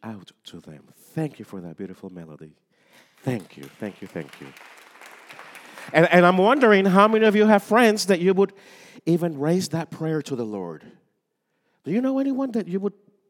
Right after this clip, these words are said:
pray, "Lord, won't you reach my friend"? Do you know anyone like that? Do you? I do. Mm, okay, yeah. I want to thank you. Thank you so much.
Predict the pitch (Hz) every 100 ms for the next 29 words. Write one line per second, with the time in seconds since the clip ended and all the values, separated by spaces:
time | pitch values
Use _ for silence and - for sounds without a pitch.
0 | _ _ _ 165 175 175 156 151 160 165
1 | - _ _ _ _ _ _ _ - 147
2 | - 160 123 139 - 151 147 - 139 147
3 | 160 156 247 262 269 262 254 240 254 262
4 | _ _ _ _ _ _ _ _ _ 160
5 | 190 160 185 151 208 _ _ _ _ _
6 | _ _ _ 143 151 139 165 220 226 143
7 | 120 _ _ _ _ _ 135 123 90 104
8 | - 57 _ _ _ _ - 62 _ -
9 | _ -